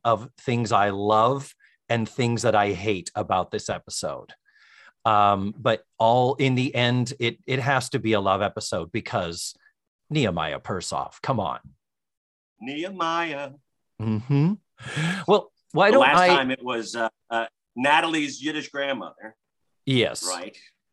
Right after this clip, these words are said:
Speaker 1: It
Speaker 2: And now
Speaker 1: was,
Speaker 2: it's
Speaker 1: yeah. That was a couple years ago, several seasons
Speaker 2: All right.
Speaker 1: ago, but yeah.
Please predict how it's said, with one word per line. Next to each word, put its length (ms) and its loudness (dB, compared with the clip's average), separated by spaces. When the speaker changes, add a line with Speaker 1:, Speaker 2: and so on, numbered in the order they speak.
Speaker 1:
It 140 -2
Speaker 2:
And 100 -4
now 20 2
Speaker 1:
was, 360 4
Speaker 2:
it's 240 -8
Speaker 1:
yeah. 440 0
That 160 0
was 120 -2
a 60 0
couple 280 -2
years 320 2
ago, 460 0
several 400 0
seasons 420 -2
Speaker 2:
All 80 2
right. 40 -6
Speaker 1:
ago, 240 -2
but 220 -6
yeah. 360 0